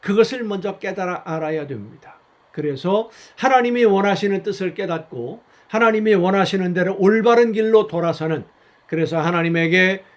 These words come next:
용서를 받고 하나님의 자녀로 오늘을 아름답게 살아내는 여러분 모두가 될 수 있기를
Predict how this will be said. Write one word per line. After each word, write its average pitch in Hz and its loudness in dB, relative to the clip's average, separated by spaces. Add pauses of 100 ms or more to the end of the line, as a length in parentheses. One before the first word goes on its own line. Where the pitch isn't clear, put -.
(120)
용서를 233 6
받고 220 0 (100)
하나님의 220 2
자녀로 180 0 (280)
오늘을 226 6
아름답게 185 0
살아내는 170 -4 (280)
여러분 139 -6
모두가 165 0
될 143 -2
수 - -10
있기를 170 -2